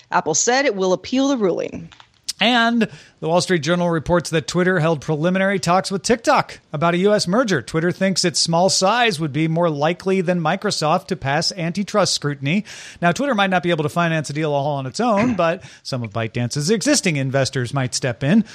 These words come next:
Speaker 2: Uh, SoftBank and General Atlantic are possibilities.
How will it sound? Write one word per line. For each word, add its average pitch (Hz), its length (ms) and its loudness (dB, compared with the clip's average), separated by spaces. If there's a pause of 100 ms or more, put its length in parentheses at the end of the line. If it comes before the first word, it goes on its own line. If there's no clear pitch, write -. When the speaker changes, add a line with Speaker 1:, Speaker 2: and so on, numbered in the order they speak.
(200)
Speaker 2:
Uh, 123 140 0
SoftBank 147 560 2
and 139 100 -2
General 135 340 0
Atlantic 160 480 2
are 170 60 4
possibilities. 170 760 0